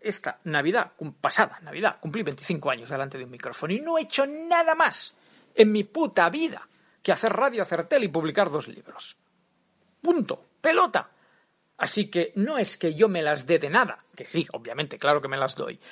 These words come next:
pero, cojones, al menos dejadme eso, ¿no? <laughs> Que no te guste el programa, respetable. Ahora, sal ahí fuera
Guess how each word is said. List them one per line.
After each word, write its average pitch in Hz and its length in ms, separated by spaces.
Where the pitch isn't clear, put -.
pero, 127 260
cojones, 143 600
al 131 180
menos 139 260
dejadme 175 500
eso, 185 260
¿no? - 220
<laughs> - 680
Que 269 140
no 294 140
te 294 80
guste 247 260
el 208 60
programa, 214 600
respetable. 185 840
Ahora, 185 240
sal 269 260
ahí 139 180
fuera 277 420